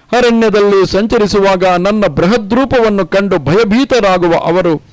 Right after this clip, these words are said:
ವಿಕಾರವಾದ ಧ್ವನಿಗಳಿಂದ ಕಿರುಚಿಕೊಳ್ಳಬಹುದು. ಬಳಿಕ ಅವರು ರಾಕ್ಷಸೇಂದ್ರನಾದ ರಾವಣನ ಅರಮನೆಯಲ್ಲಿ ರಾವಣನಿಂದಲೇ ರಕ್ಷಣೆಯ ಸಲುವಾಗಿ ನಿಯುಕ್ತರಾಗಿರುವ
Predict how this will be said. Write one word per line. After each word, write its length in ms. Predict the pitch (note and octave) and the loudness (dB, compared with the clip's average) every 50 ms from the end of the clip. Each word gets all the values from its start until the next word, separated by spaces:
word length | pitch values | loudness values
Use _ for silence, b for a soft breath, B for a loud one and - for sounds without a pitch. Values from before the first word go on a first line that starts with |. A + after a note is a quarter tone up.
| - - - | -20 -8 -4
ವಿಕಾರವಾದ 760 | G3+ B3 - - C#4 C4+ C4 B3 A#3+ A3 G#3+ G#3 G3 F3 F#3 F3 | -4 -2 0 0 2 2 2 2 2 2 2 2 2 0 0 -2
ಧ್ವನಿಗಳಿಂದ 640 | C#3 A#2+ D#3 F#3 A3+ A#3+ A3 G#3 G3 F#3 F3+ E3+ | -2 0 -2 0 0 0 0 0 0 0 0 0
ಕಿರುಚಿಕೊಳ್ಳಬಹುದು. 1080 | F3 E3 D#3 - - E3+ F#3 A#3 G#3+ - G#3 - F3+ E3+ E3 D#3+ D3+ D#3+ D#3 D#3 D3+ C#3+ - b b b b b b - F3 E3+ | 0 0 0 -2 -2 -2 -2 -2 -2 -2 -4 0 0 0 2 2 0 0 0 0 -2 -4 -6 b b b b b b -12 -4 -2
ಬಳಿಕ 320 | G#3+ G#3+ G#3+ G3 - G#3 | 0 0 0 0 0 0
ಅವರು 580 | F#3 F3 - - F3 F3+ G3 G3+ F#3 F3+ F3 D#3+ | 0 0 -2 -2 -2 0 0 2 2 2 2 2
ರಾಕ್ಷಸೇಂದ್ರನಾದ 920 | D#3+ D#3+ F#3 - - B3 A#3 B3+ B3+ C#4 C4+ B3+ B3 A3 G#3 G3 F#3+ F3 | 2 0 0 -2 -2 -2 0 0 0 0 0 0 0 0 0 0 0 0
ರಾವಣನ 580 | F#3 E3 D#3 E3 G3 A#3 B3 A#3+ A3 G3+ F#3+ F3+ | 0 0 0 0 0 2 0 0 0 0 0 -2
ಅರಮನೆಯಲ್ಲಿ 720 | D#3 - C3+ D#3 G3 G#3 G#3 F#3 F3+ F3 F3 E3+ E3+ D#3+ C#3 b b b b b - | -2 -4 -2 -2 -2 -2 -2 0 0 0 0 0 0 0 -2 b b b b b -6
ರಾವಣನಿಂದಲೇ 960 | F#3 F#3 A3 B3+ C#4 C#4+ D4 C#4+ C4+ C4 A#3+ A#3+ A#3 A3+ G3+ G#3+ G3+ G3+ F#3+ F3+ | -2 0 0 2 2 2 2 2 0 2 0 0 0 0 0 0 0 2 0 0
ರಕ್ಷಣೆಯ 640 | D#3 D#3+ F3 F#3 - - B3+ A#3+ A#3 G#3+ G3 E3+ | 0 -2 -2 -2 -4 -4 -4 -2 0 0 0 -2
ಸಲುವಾಗಿ 560 | D3+ - E3+ G3 G3+ G3+ G3 F#3+ F3+ F3 F3+ | -2 -2 0 0 2 2 0 0 0 0 0
ನಿಯುಕ್ತರಾಗಿರುವ 840 | E3 D#3 D#3+ F#3 A3+ A#3+ - - G#3 F#3 E3+ E3 E3 E3 E3 E3 D#3 | 0 0 0 0 0 -2 -2 -2 -2 0 0 0 0 0 0 0 0